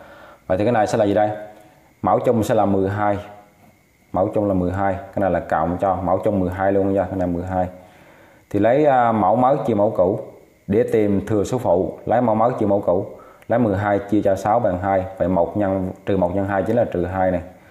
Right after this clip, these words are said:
Lấy mười hai chia bốn bằng ba. Vậy là trừ năm nhân ba là trừ mười lăm. Hai phân số này cùng mẫu rồi. Mẫu là mười hai, lấy tử cộng lại với nhau này. Là lấy trừ hai cộng trừ năm, trừ mười lăm là trừ, trừ mười bảy. Trừ hai cộng trừ mười lăm là trừ mười bảy.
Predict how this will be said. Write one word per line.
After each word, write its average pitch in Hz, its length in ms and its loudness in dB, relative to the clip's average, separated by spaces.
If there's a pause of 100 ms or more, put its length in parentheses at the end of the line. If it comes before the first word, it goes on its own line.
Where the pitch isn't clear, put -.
(420)
Lấy 117 120 0
mười 113 160 2
hai 107 280 0
chia 107 180 2
bốn 117 320 2
bằng 92 220 0
ba. 104 240 2 (340)
Vậy 92 120 0
là 90 180 2
trừ 98 60 0
năm 101 280 0
nhân 101 200 0
ba 101 120 4
là 92 180 2
trừ 90 100 -2
mười 87 220 -2
lăm. 92 220 0 (1160)
Hai 117 260 -2
phân 110 200 0
số 127 180 2
này 123 160 2
cùng 92 180 0
mẫu 92 160 2
rồi. 101 160 2 (200)
Mẫu 92 160 0
là 107 100 2
mười 90 200 0
hai, 95 200 -2
lấy 107 100 2
tử 98 220 -2
cộng 90 180 -4
lại 82 100 2
với 98 120 0
nhau 98 260 2
này. 87 120 0 (600)
Là 87 60 -2
lấy 95 180 0
trừ 95 220 -2
hai 95 220 0
cộng 80 220 -2
trừ 90 100 -4
năm, 90 240 0 (220)
trừ 92 100 0
mười 90 180 0
lăm 92 200 2
là 87 160 2
trừ, 85 140 -2 (160)
trừ 90 120 0
mười 85 140 -2
bảy. 80 220 0 (800)
Trừ 101 180 0
hai 107 220 0
cộng 92 220 -2
trừ 95 160 0
mười 92 160 2
lăm 101 200 2
là 92 160 2
trừ 92 100 -2
mười 87 140 -2
bảy. 85 200 0